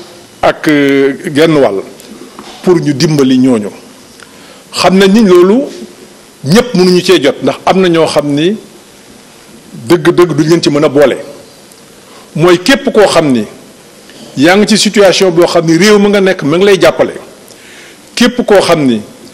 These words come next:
yaa ngi ci situation boo xam ne la nga dese wala la nga yor ci alal mayu la nga jot ci lii, doo ci jot.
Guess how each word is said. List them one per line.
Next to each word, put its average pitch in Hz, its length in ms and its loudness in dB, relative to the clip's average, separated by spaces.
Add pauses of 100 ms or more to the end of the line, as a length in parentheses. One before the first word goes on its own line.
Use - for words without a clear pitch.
(320)
yaa 147 300 2
ngi 196 100 0
ci 202 100 -2
situation 185 560 0
boo 165 200 0
xam 170 260 -2
ne 180 200 0
la 151 240 0
nga 214 140 2
dese 165 340 -2
wala 165 300 2
la 185 80 4
nga 214 120 2
yor 190 180 2
ci 190 140 -2
alal 147 280 0 (260)
mayu 180 360 2
la 190 140 2
nga 165 160 -2
jot 165 180 -2
ci 156 100 -4
lii, 147 220 -2 (140)
doo 135 160 0
ci 131 140 -6
jot. - 320 -6